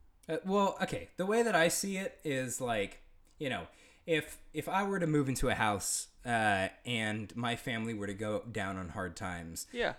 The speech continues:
Speaker 1: and now, uh, getting put in this situation, um, I think it would, it would probably, I would see it as my responsibility to go and talk to my own family and be
Speaker 2: Yes.
Speaker 1: like,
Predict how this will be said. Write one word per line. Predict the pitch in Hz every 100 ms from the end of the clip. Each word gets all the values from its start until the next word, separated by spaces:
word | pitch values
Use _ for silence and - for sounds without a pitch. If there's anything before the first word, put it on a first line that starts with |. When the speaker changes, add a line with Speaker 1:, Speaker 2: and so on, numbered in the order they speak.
| -
Speaker 1:
and | 127 120 110 104 95 - - _ _ _ -
now, | 156 135 - -
uh, | 143 156
getting | 143 175 147
put | - 190 143
in |
this | 135 -
situation, | 151 - 120 160 - 104 90 - - - - _
um, | - 131 117 107 92 - - - _ _ _ - - - -
I |
think | 175 277
it | 202
would, | 170 139 -
it | 175
would | 160 147
probably, | - 285 254 170 139 123 113 - - -
I | 214
would | 220 120 107
see | - - 143
it | 123
as | 107 90 85
my | 120 196
responsibility | 147 131 170 143 110 135 170 120 104
to | 104
go | 120
and | 113
talk | - 123
to | -
my | 110 104
own | 110 127
family | 98 113 101 92 90 90 - -
and | 240 320
be | 131
Speaker 2:
Yes. | 120
Speaker 1:
like, | 107